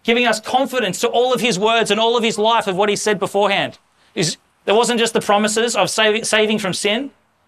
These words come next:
There was also a few extra promises that Jesus made, a few extra revelations.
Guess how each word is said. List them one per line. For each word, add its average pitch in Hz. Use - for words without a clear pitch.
There 208
was 208
also 240
a 220
few 240
extra 233
promises 202
that 180
Jesus 160
made, 151
a 156
few 240
extra 240
revelations. 190